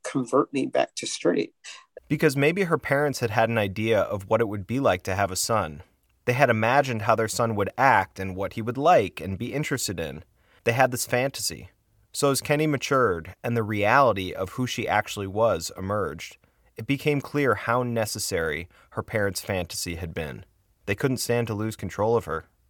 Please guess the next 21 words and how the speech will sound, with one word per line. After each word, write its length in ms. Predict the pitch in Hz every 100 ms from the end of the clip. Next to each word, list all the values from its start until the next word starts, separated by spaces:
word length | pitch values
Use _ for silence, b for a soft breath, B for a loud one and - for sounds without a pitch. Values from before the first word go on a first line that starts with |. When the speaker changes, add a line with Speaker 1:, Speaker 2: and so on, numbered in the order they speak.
| _
Speaker 2:
So 160 | - 123
they 140 | 113
sent 280 | 107 127 123
her 160 | 139 135
to 180 | - 110
a 40 |
conversion 600 | - 104 90 98 101 90
camp 380 | - 78 71 - _ _ _
to 100 | -
try 240 | 101 107 104
to 80 | 92
force 300 | 104 95 -
the 160 | 87
issue. 360 | 85 - 82 - _ _ - - - 131
Speaker 1:
That 240 | 143 -
made 260 | 165 151 156
it 160 | 143 - -
very 300 | - 143 175
clear 460 | 160 - 156 123 143
that 200 | 135 131 -
I'm 380 | 135 135 131